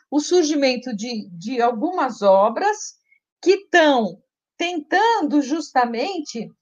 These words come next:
é, tentando justamente fazer valer a ideia de que o que tá por trás do valor é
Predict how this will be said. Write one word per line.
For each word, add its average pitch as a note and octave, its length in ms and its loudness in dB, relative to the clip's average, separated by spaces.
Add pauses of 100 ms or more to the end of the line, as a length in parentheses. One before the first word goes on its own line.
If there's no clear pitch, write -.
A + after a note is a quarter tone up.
(220)
é, A#3 1000 6
tentando F#4 480 2
justamente C#4 960 -4
fazer D4+ 420 2
valer C4+ 640 0
a D4+ 140 0
ideia B3 720 -2 (320)
de D4 380 0
que E4+ 400 2 (160)
o C#4+ 100 -4
que D#4+ 160 -4
tá E4+ 160 2
por D4+ 220 -2
trás C4 260 2
do A#3+ 100 -8
valor G#3+ 440 0
é E4+ 360 6